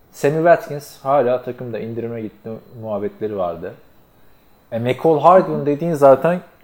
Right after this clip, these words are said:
küçük şey, Tyreek Hill.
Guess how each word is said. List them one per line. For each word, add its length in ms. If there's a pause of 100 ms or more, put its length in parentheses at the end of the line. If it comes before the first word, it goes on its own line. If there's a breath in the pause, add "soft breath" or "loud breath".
(120)
küçük 460 (320)
şey, 360 (380)
Tyreek 420
Hill. 120